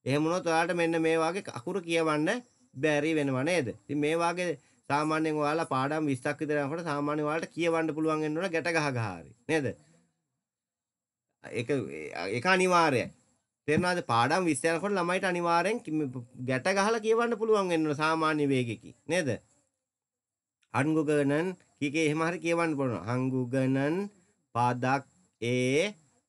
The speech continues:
අංජාසෝ කියලා එහෙම කියන්න පුළුවන් වෙන්න ඕන. ගලප ගලප නේද? අපි එහෙමනේ පොඩි කාලේ අකුරු පුරුදුනේ. ඉතින් අපිට ඉස්සරවම මේ අම්මා තාත්තනේ අකුරු පුරුදු කෙරුවේ නේද? අපිට ගුරුවරු පුරුදු කෙරුවේ නැහැ.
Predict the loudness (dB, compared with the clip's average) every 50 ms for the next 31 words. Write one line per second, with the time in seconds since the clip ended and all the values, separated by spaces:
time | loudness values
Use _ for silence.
0 | _ _ _ -4 -2 -2 0 0 0 2 2 0 0 -2 -2 -2 -2 0 2 2
1 | 0 0 -4 -8 -12 -4 -2 -2 0 2 2 2 2 0 0 -4 -2 0 0 0
2 | 0 0 0 0 0 2 2 2 2 0 0 0 0 0 -2 -2 -4 -4 -8 -14
3 | _ _ _ _ -2 2 2 2 2 0 -2 0 0 0 -2 -4 -8 -14 -20 _
4 | _ _ _ -4 -2 0 0 0 -2 -4 -6 _ _ _ _ _ _ -10 -4 0
5 | 0 2 2 2 0 0 0 0 -2 -2 0 2 2 4 2 2 0 0 -2 -2
6 | 0 -2 -2 0 -2 -2 -2 -2 -4 -4 -10 _ _ _ _ _ _ -6 -2 -2
7 | 0 0 0 -2 -4 -10 -20 _ _ _ _ _ _ _ -2 -2 0 -2 -2 0
8 | 0 -2 0 0 0 0 2 2 2 2 0 0 2 2 2 2 2 0 -2 -2
9 | -2 0 0 0 0 0 2 2 2 0 0 -2 -2 -2 -2 -2 -2 -2 -4 -2
10 | -2 -4 -4 -4 -4 -4 -2 -2 -2 0 -2 -2 -4 -8 _ _ _ -2 0 0
11 | 0 0 -4 -6 -8 _ -14 -10 -6 -4 -4 -2 -2 -2 0 0 0 0 0 -2
12 | -2 -4 -2 -4 -2 -2 0 0 0 2 2 0 0 -2 -4